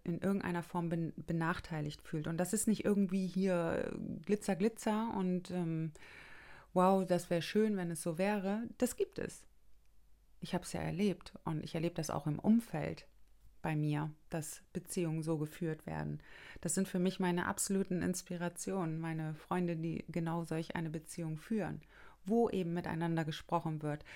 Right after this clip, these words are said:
Die sind über Jahre zusammen und die führen echt eine richtig coole Beziehung. Und da sage ich auch immer, ihr seid meine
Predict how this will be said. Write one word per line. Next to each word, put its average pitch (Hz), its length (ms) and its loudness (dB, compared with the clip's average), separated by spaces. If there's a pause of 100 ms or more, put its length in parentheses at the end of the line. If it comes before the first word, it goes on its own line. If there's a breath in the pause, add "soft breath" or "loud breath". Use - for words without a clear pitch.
(140 loud breath)
Die 240 60 2
sind 220 160 4
über 220 160 6
Jahre 214 420 4
zusammen 160 520 -4
und 175 260 -4
die 196 100 0
führen 226 460 2
echt - 260 -2
eine 202 220 2
richtig 226 360 0
coole 220 300 2
Beziehung. 202 640 0 (480 loud breath)
Und 185 160 0
da 190 120 2
sage 202 240 2
ich 196 120 2
auch 180 100 -2
immer, 175 180 -2
ihr 202 260 2
seid 190 240 0
meine 185 240 0